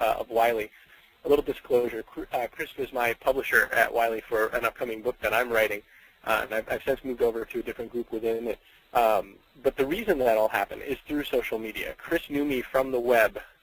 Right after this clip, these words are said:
before I had a book deal, and Chris and Ellen Gersten knew me from out and about through social media experiences. But, I mean,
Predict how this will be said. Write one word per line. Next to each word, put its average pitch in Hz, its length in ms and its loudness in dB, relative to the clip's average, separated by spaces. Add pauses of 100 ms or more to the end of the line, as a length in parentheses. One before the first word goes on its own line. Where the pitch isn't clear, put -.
before 117 560 2
I 117 80 2
had 113 160 2
a 107 40 0
book 110 280 -6
deal, - 400 -10
and 113 320 -6
Chris 123 200 -4 (200)
and 131 160 -4
Ellen 117 220 -4
Gersten 107 400 -4 (380)
knew 139 220 0
me 120 280 -4 (280)
from 117 160 -2
out 113 120 2
and 110 80 -8
about 113 420 4 (200)
through 113 140 -14
social 113 320 -6
media 110 280 -8
experiences. 107 640 -8 (500)
But, 143 140 2
I 160 60 0
mean, 156 140 -2